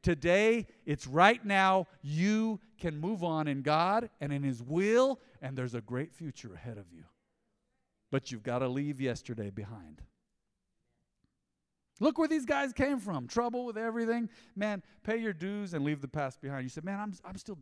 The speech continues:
dealing with court cases from back, back in the day." That's all right. Deal with them, put it under the blood, let God take care of it. I have a broken heart.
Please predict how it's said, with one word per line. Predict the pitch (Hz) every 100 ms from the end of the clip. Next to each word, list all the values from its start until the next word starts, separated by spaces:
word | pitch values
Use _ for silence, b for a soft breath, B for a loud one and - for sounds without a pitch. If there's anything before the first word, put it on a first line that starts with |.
| - 127
dealing | 185 180
with | 151 -
court | 196 175
cases | 170 151 131
from | 117 127
back, | 143 143
back | 147 143
in | 147
the | 135
day." | 131 107 -
That's | 214
all | 302
right. | 233 - _ _ _ _ _ _ _ -
Deal | 120 214 240
with |
them, | 233 220 - b
put | - 226
it | 233
under | 214
the | 196
blood, | 175 220 220
let | 190 160
God | 170 185 175
take | 202 160
care | 208 208
of | 202
it. | 220 B B
I | 233
have | 294 294
a |
broken | 220 311 330 330
heart. | 294 320 320 190